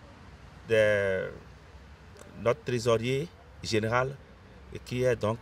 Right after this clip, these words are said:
euh, la, la personne de, je crois, Claude Rounou. Et nous avons deux cha-, euh, deux commissaires aux comptes, dont le premier est David Folly et le second est Maxime Azogan. Donc voilà,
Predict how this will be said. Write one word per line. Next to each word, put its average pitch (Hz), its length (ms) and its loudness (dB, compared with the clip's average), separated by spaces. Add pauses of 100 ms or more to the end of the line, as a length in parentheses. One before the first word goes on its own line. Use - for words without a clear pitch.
euh, 123 140 0
la, 110 280 0
la 107 140 0
personne 117 460 -4
de, 113 360 -4 (360)
je 110 80 -4
crois, 139 200 2
Claude 170 320 2
Rounou. 165 420 2 (760)
Et 127 220 2
nous 147 240 0
avons 143 400 2
deux 131 180 -2
cha-, 143 280 2
euh, 117 180 4
deux 107 160 2
commissaires 143 420 2
aux 135 60 4
comptes, - 560 -4
dont 127 120 0
le 123 120 -2
premier 139 500 -2
est 117 480 2 (520)
David 139 260 4
Folly 156 420 -4 (140)
et 117 60 -4
le 110 100 -6
second 139 540 0
est 135 160 2
Maxime 120 520 -4
Azogan. 107 380 -2 (840)
Donc 120 260 2
voilà, 139 460 2